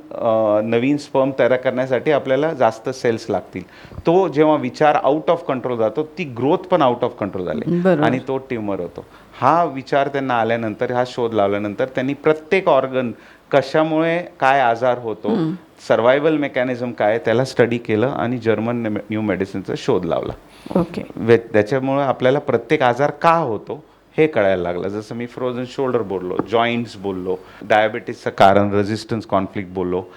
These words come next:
Speaker 1: अ, अ, लिव्हरचं स्टार्वेशन कॉन्फ्लिक्ट
Speaker 2: हम्म.
Speaker 1: बोललो,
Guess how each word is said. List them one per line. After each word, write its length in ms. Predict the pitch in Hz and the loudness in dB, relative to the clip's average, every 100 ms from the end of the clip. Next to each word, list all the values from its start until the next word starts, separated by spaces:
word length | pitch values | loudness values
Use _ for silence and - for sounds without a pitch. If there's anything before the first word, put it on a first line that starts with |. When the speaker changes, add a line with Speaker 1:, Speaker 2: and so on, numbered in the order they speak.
| - - | -20 -8
Speaker 1:
अ, 60 | - 98 101 98 87 - | -2 0 2 0 -2 -2
अ, 440 | 104 101 101 98 | 0 2 2 0
लिव्हरचं 760 | 101 117 113 120 120 - 113 110 | 0 0 4 4 4 0 0 0
स्टार्वेशन 680 | - 110 101 104 104 113 101 | 2 4 4 0 -4 -8 -6
कॉन्फ्लिक्ट 420 | 98 98 113 117 | -6 -4 -2 0
Speaker 2:
हम्म. 120 | 92 | 0
Speaker 1:
बोललो, 220 | 90 87 | -2 -6